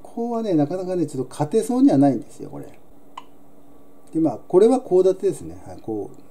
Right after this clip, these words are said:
う。で、まあ、継ぎまして、で、抜いて。で、まあ、これはコウ立てですね。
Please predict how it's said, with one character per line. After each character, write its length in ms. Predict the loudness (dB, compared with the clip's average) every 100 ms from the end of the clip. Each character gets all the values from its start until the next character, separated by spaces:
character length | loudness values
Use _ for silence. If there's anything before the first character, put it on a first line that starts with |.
| -10
う。 40 |
で、 60 | -8
ま 120 | -10 -12
あ、 20 |
継 160 | -14 -12
ぎ 80 | -10
ま 160 | -10 -14
し 80 |
て、 160 | -6 -4
で、 100 | -4
抜 260 | -6 -8 -12
い 40 |
て。 280 | -4 -2 -2 -8 -18 -18 -18 -18 -18 -18 -18 -18 -18 -18 -18 -18 -18 0
で、 200 | 6 6 4 0
ま 120 | 0
あ、 40 |
こ 160 | 2 4
れ 80 | 6
は 100 | 4
コ 140 | 2
ウ 40 | 0
立 160 | 0
て 60 | -6
で 60 | -8
す 120 | -10
ね。 160 | -12